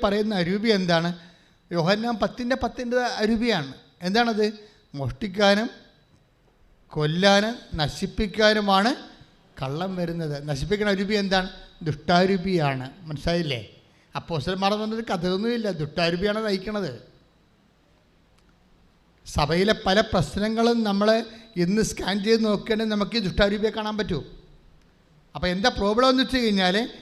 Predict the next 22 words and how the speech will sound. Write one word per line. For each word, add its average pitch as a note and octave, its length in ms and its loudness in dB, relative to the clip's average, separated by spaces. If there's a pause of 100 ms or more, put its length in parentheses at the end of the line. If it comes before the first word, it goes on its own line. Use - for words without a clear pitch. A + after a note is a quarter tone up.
(120)
ഇവരോട് A3+ 340 4
എന്താ B3 200 2
പറയണമെന്ന് G#3 360 0
വെച്ച് G3 140 -2
കഴിഞ്ഞാൽ, G3 440 0 (380)
ദുഷ്ടാരൂപിയാണ് A#3 1400 0
നിങ്ങളെ G3+ 240 -2
നയിപ്പി-, F#3 680 -2
നയിക്കണമെന്ന് F#3 540 -4
ഈശോ F3 260 -4
പറയത്തില്ല. F3+ 600 -6 (1200)
ഈശോ, D#3+ 380 2 (420)
ഏഹ്, - 640 -18
അതായത് G3+ 760 -2 (680)
ഭയങ്കര A3+ 460 -6
ടീച്ചറാണ്, A3+ 1040 0 (840)
ആത്മാവിൽ A3+ 800 -6
നിറഞ്ഞ A3 340 0
ടീച്ചറാണ്, G3+ 760 -2
ആരെയും G3+ 420 -4
ബ്രാൻഡ് A3 360 -2
ചെയ്യത്തില്ല. A3 600 0